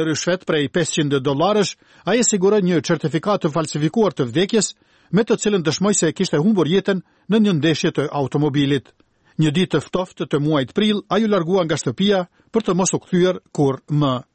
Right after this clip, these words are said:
Pasi arriti në aeroportin e kryeqytetit Seul në Korenë Jugore, ai u prit nga agentët për intervistë. Pastaj është dërguar në një kamp special në të cilin ndihmoheshin refugjatët nga Korea Veriore për përshtatje me jetën në Korenë Jugore.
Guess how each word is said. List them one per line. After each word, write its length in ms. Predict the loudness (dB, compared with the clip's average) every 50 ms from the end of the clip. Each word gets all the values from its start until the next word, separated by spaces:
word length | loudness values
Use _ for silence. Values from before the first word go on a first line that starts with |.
| _ _ _ _ _ _
Pasi 240 | -4 -2 0 0 0
arriti 320 | 0 0 -2 -2 -2 0
në 140 | 2 2 2
aeroportin 460 | 2 2 2 0 0 0 0 0 -2
e 60 | 0
kryeqytetit 560 | 0 0 0 0 0 0 0 0 0 0 -2
Seul 300 | 0 2 2 4 4 2
në 100 | 2 0
Korenë 360 | -2 0 0 0 0 0 0 0
Jugore, 340 | 0 2 2 2 2 2 0 -4 _ _ _ _ _ -4
ai 160 | -2 0 2
u 60 | 0
prit 240 | 0 0 0 0 0
nga 180 | 0 0 0 0
agentët 340 | 0 0 0 0 0 -2 -2
për 120 | 0 0 0
intervistë. 540 | 0 0 0 0 2 2 0 0 -2 -6 _ _ _ _ _ _ _ _ _
Pastaj 340 | -4 -2 -2 0 0 0 0
është 120 | 0 0 -2
dërguar 320 | -2 0 2 2 2 2 0
në 80 | 0 0 0
një 80 | 0 0
kamp 220 | 0 -2 -2 -2
special 440 | -4 -4 -4 -2 0 0 0 0 0
në 100 | -2 -2
të 120 | -2 -2
cilin 280 | -2 0 0 0 0 0
ndihmoheshin 560 | -2 -2 0 0 2 2 0 0 0 0 0
refugjatët 480 | 0 0 0 -2 -2 -2 -2 -2 -2 -2
nga 120 | -2 -2
Korea 300 | -2 0 0 0 0 0
Veriore 460 | 0 0 0 2 2 2 2 2 0 -2 _ _ _ _ _ _ _ _ _
për 160 | -4 -4 -2
përshtatje 640 | -2 -2 -2 0 0 0 0 0 0 0 -2 -2 -2 0
me 120 | 0 0
jetën 340 | 2 2 2 0 0 0 -2
në 100 | -2 -2
Korenë 460 | -2 -2 0 0 0 0 -2 -2 -2 -2
Jugore. 500 | -2 0 0 0 0 0 0 0 -2 -4